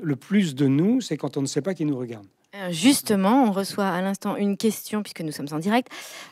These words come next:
Speaker 2: Euh, donc, euh, mais je n'ai pas le prénom de la personne qui a écrit ce message. « Je vais devenir grand-mère prochainement. Comment trouver ma place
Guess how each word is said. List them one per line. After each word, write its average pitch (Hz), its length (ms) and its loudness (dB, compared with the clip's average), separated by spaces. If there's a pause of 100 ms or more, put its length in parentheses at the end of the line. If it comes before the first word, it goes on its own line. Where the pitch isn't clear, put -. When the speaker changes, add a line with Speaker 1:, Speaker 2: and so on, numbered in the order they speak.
Speaker 2:
Euh, 170 540 2
donc, 165 300 -4
euh, 185 140 4
mais 175 80 0
je 175 140 -2
n'ai 170 100 -2
pas 285 160 0
le 247 220 6
prénom 196 440 -2
de 180 100 0
la - 100 -2
personne - 300 -4
qui 185 100 0
a - 20 4
écrit 185 160 -2
ce - 60 -4
message. « 170 280 -2
Je 202 60 2
vais 233 140 6
devenir 247 380 4
grand-mère 220 360 4
prochainement. 196 520 2
Comment 262 260 8
trouver 214 300 2
ma 196 120 4
place 214 500 2